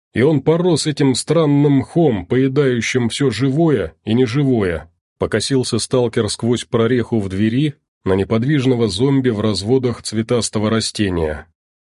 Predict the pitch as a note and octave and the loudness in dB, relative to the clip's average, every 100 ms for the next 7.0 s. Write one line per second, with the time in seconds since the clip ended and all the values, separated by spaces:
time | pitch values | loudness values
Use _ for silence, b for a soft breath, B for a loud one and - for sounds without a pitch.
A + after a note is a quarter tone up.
0 | _ _ - A2+ B2+ D#3+ D3 G2+ F2 A2+ | _ _ -2 0 2 2 2 0 -2 -2
1 | A#2 C#3 C3 E3 D#3+ - C3+ D3 D#3+ D#3 | 0 0 0 0 0 0 -2 0 2 2
2 | A#2+ - G2 A#2 C3 C#3 A2 G#2+ G#2+ A2 | 0 -2 -2 -2 0 0 2 0 -2 -2
3 | B2+ C3 A2+ A2 G2+ A#2 D3+ D3 A2 - | 0 0 0 -2 -2 0 0 0 -2 -2
4 | - D#2 - G#2+ G2 B2+ E3+ E3+ D3 D3+ | -6 -8 -8 -6 -2 0 0 0 0 0
5 | C#3 A2+ A2+ A#2+ D#3 - B2 A#2+ C#3+ C3+ | 0 0 0 0 -2 0 0 2 0 0
6 | C3+ - C#3 C3+ D3 A2+ F#2+ E2+ E2 D#2+ | -2 0 0 0 2 0 0 0 -2 -6